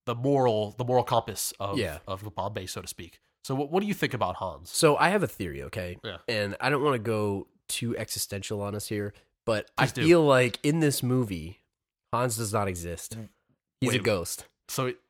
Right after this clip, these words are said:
Speaker 2: My theory is that, now look, and, and I didn't think, ever think about this ever, but when you go back and rewatch
Speaker 1: This
Speaker 2: this
Speaker 1: is the benefits
Speaker 2: movie,
Speaker 1: of the rewatch.
Speaker 2: yeah, when
Speaker 1: Yeah.
Speaker 2: you rewatch this movie, I don't wanna go Sixth Sense on us here,
Speaker 1: Whoa.
Speaker 2: but who does he actually interact with?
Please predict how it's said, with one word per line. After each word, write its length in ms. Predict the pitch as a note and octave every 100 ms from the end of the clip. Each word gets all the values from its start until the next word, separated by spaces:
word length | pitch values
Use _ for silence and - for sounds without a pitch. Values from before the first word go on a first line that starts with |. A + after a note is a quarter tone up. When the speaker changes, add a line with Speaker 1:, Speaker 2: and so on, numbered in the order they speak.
| -
Speaker 2:
My 140 | C#3+ D#3
theory 360 | C3+ F3+ F#3
is 140 | F3 C3+
that, 440 | C#3 C3+ - C3
now 140 | E3
look, 240 | D#3+ D3+ -
and, 120 | B2+ -
and 260 | B2+ B2+ -
I 140 | A#2
didn't 220 | D#3+ F3 C3+
think, 220 | D#3 -
ever 280 | - B2 A#2+
think 180 | B2 G#2+
about 180 | F2+ -
this 140 | F#2+
ever, 340 | G2+ - - - _ -
but 120 | A2+
when 120 | A#2+
you 120 | D3
go 160 | C#3 F#3+
back 280 | F3+ D#3 D#3+
and 120 | A2
rewatch 340 | A#2 A2+ G#2+ G#2+
Speaker 1:
This 120 | B2
Speaker 2:
this 80 | C3+
Speaker 1:
is 40 |
the 60 | C#3
benefits 360 | C#3 C#3 A#2 A2+
Speaker 2:
movie, 140 | A#2
Speaker 1:
of 60 | A2
the 0 | B2
rewatch. 180 | G#2+ F2
Speaker 2:
yeah, 220 | B2+ G2 F#2 _
when 180 | C3 C3+
Speaker 1:
Yeah. 80 | C3+
Speaker 2:
you 180 | C#3 D#3
rewatch 260 | D3+ C#3+
this 160 | B2+ -
movie, 480 | C3 D3 G2+ E2+ - _ _ _ _ _ -
I 100 | A2+
don't 120 | D#3
wanna 160 | D#3 C#3
go 140 | B2+
Sixth 280 | A#2 - -
Sense 240 | - C#3+ C#3
on 140 | F#2+
us 120 | F2+
here, 300 | - F2 E2 -
Speaker 1:
Whoa. 240 | G#2 F#2
Speaker 2:
but 140 | C3+ C3+
who 140 | F3
does 160 | A3 G#3
he 140 | F3+
actually 300 | D#3 D3+ C#3
interact 360 | B2 A2 A2+ C#3+
with? 240 | D#2 C#2+